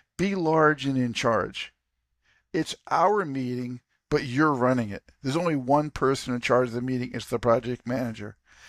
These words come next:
If the pro-, if the meeting fails, or a series of meetings fail, then if I'm running it, I can go home and say to my wife, "I ran these meetings today, and Joe hijacked, and Nigel kept talking,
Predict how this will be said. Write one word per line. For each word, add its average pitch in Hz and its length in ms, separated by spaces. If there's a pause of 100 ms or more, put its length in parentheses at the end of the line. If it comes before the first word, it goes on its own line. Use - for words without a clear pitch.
(360)
If 160 160
the 147 100
pro-, 170 320
if 160 140
the 151 100
meeting 208 480
fails, - 840 (720)
or 151 160
a 139 60
series 180 420
of 170 60
meetings 147 460
fail, 135 560 (1040)
then 143 600 (400)
if 139 120
I'm 175 340
running 131 200
it, 120 220
I 131 120
can 139 100
go 139 100
home 139 240
and 135 120
say 135 160
to 131 80
my 120 180
wife, 117 400 (240)
"I 190 100
ran 240 240
these 165 200
meetings 170 280
today, 123 300
and 117 120 (640)
Joe 208 300
hijacked, 151 840
and 180 180
Nigel 190 640 (380)
kept - 200
talking, 185 460